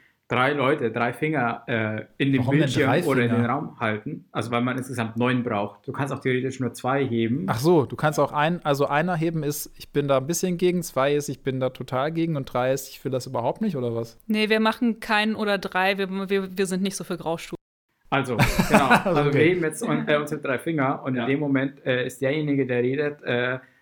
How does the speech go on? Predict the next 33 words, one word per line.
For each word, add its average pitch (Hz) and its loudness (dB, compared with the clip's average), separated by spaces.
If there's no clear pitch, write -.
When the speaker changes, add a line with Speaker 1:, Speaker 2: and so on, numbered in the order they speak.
Speaker 1:
äh, 123 0
darf 113 -4
aufhören. 110 -8
Also 113 -4
das 110 -12
Thema 127 0
wird 120 -6
geskippt, 147 -4
Speaker 3:
S-, 120 0
Speaker 1:
äh, 117 2
Speaker 3:
sag's 233 2
ruhig, 233 -4
wie 226 0
es 220 -2
ist, 220 0
weggefingert. 196 -2
Speaker 1:
Weggefingert. - 0
Speaker 3:
<laughs> 247 6
Speaker 1:
Ja, 294 6
das 170 0
Speaker 2:
Pfui! 320 10
Wir 151 -4
s-, 156 -4
wir 175 4
wollten 240 8
über 220 8
seriöse 208 6
Banksachen 185 4
reden, 170 4
es 160 0
wird 180 2
hier 160 4
weggefingert. 147 2